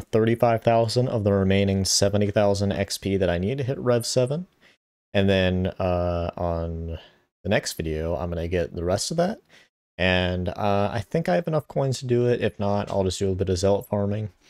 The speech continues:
But, you know, before we get into the video, to be a good little YouTuber guy, gotta ask you to hit the subscribe button, hit the like button,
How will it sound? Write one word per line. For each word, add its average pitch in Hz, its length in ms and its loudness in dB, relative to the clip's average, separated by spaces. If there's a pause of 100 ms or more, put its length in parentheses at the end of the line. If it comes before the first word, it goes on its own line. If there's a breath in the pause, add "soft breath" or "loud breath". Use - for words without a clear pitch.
(380 soft breath)
But, 69 80 -2
you 82 60 -4
know, 85 200 -4 (180)
before 107 220 -4
we 98 100 2
get 90 120 -2
into 90 140 -2
the 92 100 0
video, 127 240 -2 (480)
to 80 60 -8
be 80 100 -6
a - 20 -6
good 80 240 -8
little 78 160 -4
YouTuber 85 380 -2
guy, 147 220 -2 (680)
gotta 87 320 2
ask 90 240 -4
you 85 60 -6
to 82 80 -4
hit 85 160 -10
the - 40 -12
subscribe 107 460 -4
button, 202 320 -4 (120)
hit 104 120 -4
the 90 80 -2
like 92 220 0
button, 165 320 -2